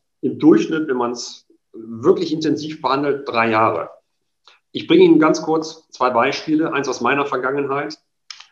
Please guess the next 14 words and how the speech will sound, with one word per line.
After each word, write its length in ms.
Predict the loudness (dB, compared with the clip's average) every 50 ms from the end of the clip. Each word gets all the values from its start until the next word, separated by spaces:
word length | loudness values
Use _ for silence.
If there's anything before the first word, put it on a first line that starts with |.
| _ _ _ _ _ _ -2
In 80 | 4
der 120 | 4 4 6
Fotoindustrie 680 | 6 4 6 6 6 6 6 4 4 4 0 0 0
früher 380 | 0 0 2 4 6 6 6 4
ging's 220 | 0 -2 -6 -4
darum, 500 | -4 -4 -2 0 2 2 2 2 -2 -6 -8 -6
Millionen 640 | -2 0 0 4 6 6 8 8 8 8 6 4
von 200 | 2 2 0 0
Bildern 300 | 0 0 0 0 -2 -4
zu 160 | -6 -10 -12 -10
produzieren. 720 | -10 -8 -8 -8 -8 -8 -4 -2 -2 0 -2 -4 -6 -12 _ _ _ _ _ -6
Das 200 | -6 -6 -2 0
Wort 300 | -2 -2 -2 -4 -12 -6
Produktivität, 1200 | 0 4 6 6 6 6 2 -4 -10 -10 -8 -8 -8 -8 -8 -6 -4 -4 -4 -6 -8 -14 -16